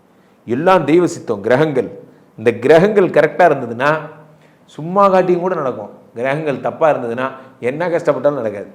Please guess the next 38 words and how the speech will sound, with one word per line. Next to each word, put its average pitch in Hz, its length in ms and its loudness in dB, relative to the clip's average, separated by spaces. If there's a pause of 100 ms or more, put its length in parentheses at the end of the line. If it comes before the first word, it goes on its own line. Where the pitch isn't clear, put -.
(440)
இதான் 131 40 0
அதுல 135 340 0
இருக்க 131 180 -4
சூட்சமுமே. 127 640 -6 (680)
அந்த 113 240 -6
நல்ல 165 400 0
நேரம்ங்கிறது 165 800 2
அதான். 131 180 -2 (360)
நல்ல 147 280 -2
நேரம். 151 400 -2 (240)
சார், 131 320 2
what 175 360 4
is 214 100 0 (160)
good 147 220 -8
time, 185 220 -2
what 147 180 0
is 165 80 -4 (140)
bad 127 140 0
time 110 200 -6
சார்? - 120 -12
சொல்லுங்க 127 380 -2
பாப்போம். - 280 -10 (300)
What 123 40 0
is 143 180 4 (140)
good 127 160 -4
time, 165 260 4
what 117 120 0
is - 60 -4 (140)
bad 107 160 -4
time? 95 160 -10 (260)
என்னோட 123 300 -2
நல்ல 143 260 2
நேரம்னா 147 440 0
என்ன? 127 340 -8
என்னோட 113 240 -8
கெட்ட 127 240 -4
நேரம்னா 117 300 -10
என்ன? 101 240 -10